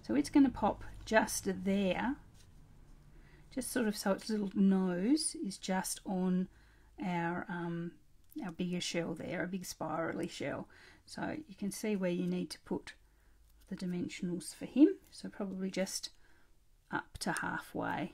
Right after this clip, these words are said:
Don't put one at his nose because then you'll, you'll end up with dimensional build-up, which is difficult. Just like that.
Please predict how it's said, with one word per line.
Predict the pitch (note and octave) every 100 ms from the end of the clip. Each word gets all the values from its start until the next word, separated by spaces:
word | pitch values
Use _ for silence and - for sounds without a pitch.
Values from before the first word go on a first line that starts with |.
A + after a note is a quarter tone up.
| -
Don't | G3 -
put | - G3+
one | F#3 F3
at | E3
his | F3+ - - -
nose | F#3 F3+ F#3 C4 D#4 -
because | F3+ G3 -
then | G#3 G3+
you'll, | F3+ F#3 - - - - - -
you'll | G3
end | F#3+ F#3
up | F#3 -
with | F3+ D#3+
dimensional | - F#3 F#3 - - F3+
build-up, | E3 F#3+ F3+ F3+ F#3 - - - - - - - - - - -
which | G#3+ - -
is | - - - - - - - - - - - - - - -
difficult. | F#3+ - B3+ F#4 - - - - - - _ _ _ - - - - - - - - - - - - - - - - - - - - - - - - - _ - - - - - - - - -
Just | - -
like | - -
that. | C#4+